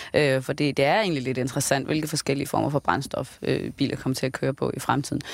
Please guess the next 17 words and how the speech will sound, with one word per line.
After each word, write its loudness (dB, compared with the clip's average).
Men 6
jeg 6
vil 2
hellere 2
spørge 2
lige, -2
Jane 2
Wienfeldt, 2
øh, 4
kan 2
en 4
bil -2
godt 2
være 2
en 2
grøn 0
bil, -2